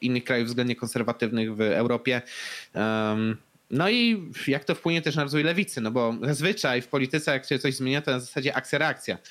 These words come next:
Czyli czy lewicowcy staną się jeszcze bardziej indywidualistyczni z tego względu? Cholera wie,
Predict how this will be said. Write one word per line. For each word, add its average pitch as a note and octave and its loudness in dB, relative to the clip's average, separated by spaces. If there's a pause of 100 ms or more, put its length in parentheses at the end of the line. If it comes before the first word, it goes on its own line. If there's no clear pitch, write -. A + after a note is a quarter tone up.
(320)
Czyli A2+ -2
czy C3 -4
lewicowcy B2+ -2
staną C3+ -2
się C3 -2
jeszcze D3+ 0
bardziej D3+ -2
indywidualistyczni D3+ -2 (260)
z - -14
tego D3+ 0
względu? E3 0 (720)
Cholera G3+ 2
wie, F#3 2